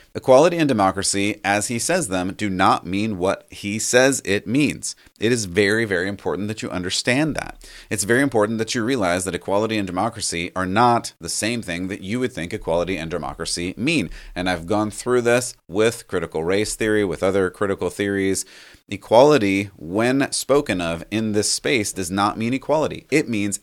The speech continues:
equity. The difference is this. Equality means you and I are the same. Everybody in America is the same. In fact, you put in the hard work, you can go as far as you want to go.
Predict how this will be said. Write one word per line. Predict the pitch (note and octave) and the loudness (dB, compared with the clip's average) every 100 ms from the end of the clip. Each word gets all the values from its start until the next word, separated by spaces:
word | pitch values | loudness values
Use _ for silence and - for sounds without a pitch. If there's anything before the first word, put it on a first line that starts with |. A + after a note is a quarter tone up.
| - | -2
equity. | B2+ G2+ C2+ A1 - _ | -2 -4 -8 -10 -16 _
The | - F2+ | -6 -2
difference | F#2+ A2 G2+ | -2 -2 -2
is | A#2 A#2 | -2 -2
this. | D3+ C#3+ - - - | 0 -2 -2 -10 -12
Equality | G2+ - B2 D#3+ G#2 D2+ D2 | -12 -2 4 4 2 -4 -4
means | C3 A2+ A1 - - _ - | 0 0 -2 -10 -14 _ -10
you | G2 D#3 | -2 0
and | D#3 | 2
I | G2 G2+ G2+ | 2 2 0
are | F#2+ | 0
the | G#2 | -2
same. | - C2+ G1+ - - | -2 -6 -8 -12 -2
Everybody | F3 F#3 G2+ F2 | 0 2 2 2
in | D#2+ | -2
America | D#2+ E2 D#2+ E2 - | -2 -2 -2 -2 -2
is | F2+ E2 | -2 -2
the | F2+ | -4
same. | - C#2 C2 | -4 -4 -6
In | - | -6
fact, | - - - - - _ - | -4 -6 -10 -20 -20 _ -14
you | F2+ A#2+ D3 E3 E3+ E3 _ _ _ _ _ | -4 4 6 6 4 -2 _ _ _ _ _
put | - A2+ - | -2 -2 -2
in | B2 C#3+ D#3+ C3+ | 0 2 2 2
the | F#2 | 0
hard | - C3 C#3+ | 4 4 4
work, | G#2 G2+ G2+ - - | 2 2 2 -4 -14
you | G#2+ | -12
can | B2+ G2+ | -8 -2
go | F#2+ F#2 - | 0 0 -2
as | D2+ | -10
far | - - B2 C3+ - | -2 4 6 6 2
as | E2+ F2+ | -4 -6
you | G2 | -4
want | F2+ F2+ | -4 -4
to | - | -6
go. | F2 E2 C2 | -4 -4 -4